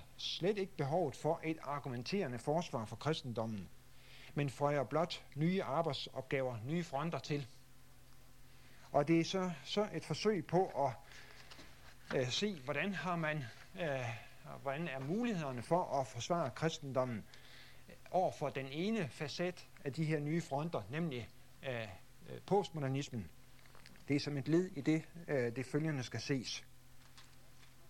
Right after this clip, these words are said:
Verden har, har fået et andet udseende inden for de sidste par årtier.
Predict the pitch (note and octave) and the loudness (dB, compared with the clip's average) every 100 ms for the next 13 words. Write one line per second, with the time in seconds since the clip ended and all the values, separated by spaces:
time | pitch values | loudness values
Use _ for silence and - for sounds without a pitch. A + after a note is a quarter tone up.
0 | - - - - - - - - - - | -18 -16 -16 -16 -18 -18 -18 -18 -18 -18
1 | - - - - - - - - - - | -18 -18 -18 -18 -18 -18 -18 -18 -18 -18
2 | - - - - - - - E3+ A#3 A3+ | -18 -16 -16 -16 -14 -10 6 8 8 6
3 | E3+ E3+ E3 - - - - - - - | 6 6 4 0 -14 -14 -16 -16 -14 -4
4 | D3 F#3+ G3+ F3 E3+ G3+ G3 G3+ D3+ B2 | 2 4 4 4 2 2 2 2 0 0
5 | - - - - - - - D#3 F3+ E3 | -4 -8 -18 -18 -18 -12 0 2 2 0
6 | C3+ C3+ G3 - D3+ C#3 A#2 A#2 D#3 D3+ | -4 -2 -4 -4 -2 -2 0 0 0 0